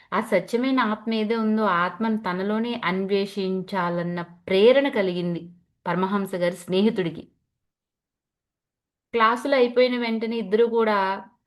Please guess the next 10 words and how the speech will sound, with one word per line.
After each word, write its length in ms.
ఆశ్రమానికి 680
నడుచుకుంటూ 640
వెళ్ళడం 400
మొదలు 260
పెడతారు. 460
ఒకనాడు 400
మధ్యాహ్నం 680
వీళ్ళు 260
గుమ్మంలోకి 580
వెళ్ళేటప్పటికి 1000